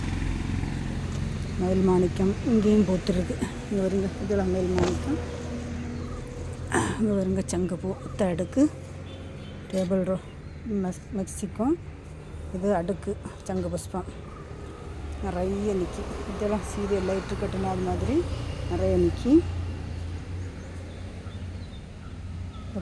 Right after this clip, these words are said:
பூக்கு, பால்சம் பூக்கு கலரை பத்தியெல்லாம் சூப்பரா அடிபொலியா இருக்கா? இது மெக்சிகோ. இங்க ஒத்த அடுக்கு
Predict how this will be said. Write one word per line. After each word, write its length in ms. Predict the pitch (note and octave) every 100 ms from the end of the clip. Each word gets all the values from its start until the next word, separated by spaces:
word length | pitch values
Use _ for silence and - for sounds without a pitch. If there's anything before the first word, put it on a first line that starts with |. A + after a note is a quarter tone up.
| -
பூக்கு, 220 | G3 G#3 F#3+
பால்சம் 380 | G3+ G3+ G3+ F#3+
பூக்கு 220 | G3 G#3 F#3+
கலரை 280 | G3+ A3 G#3
பத்தியெல்லாம் 440 | G3+ G#3+ G3 E3+ -
சூப்பரா 400 | - G#3 - G#3 G3
அடிபொலியா 420 | G3 G#3 D3 G#3+ G#3+
இருக்கா? 260 | - G#2 F3+ - - - - - - - - - - - - - - - - - - - - - F#3
இது 160 | F#3+ F#3+ - - - - - - - - - - - - - - - - - - - - - - - -
மெக்சிகோ. 500 | - - G3 - C4 F4 - - - - G#3+
இங்க 140 | F#3+ F#3+ F#3
ஒத்த 240 | - G3+
அடுக்கு 220 | F#3 F3+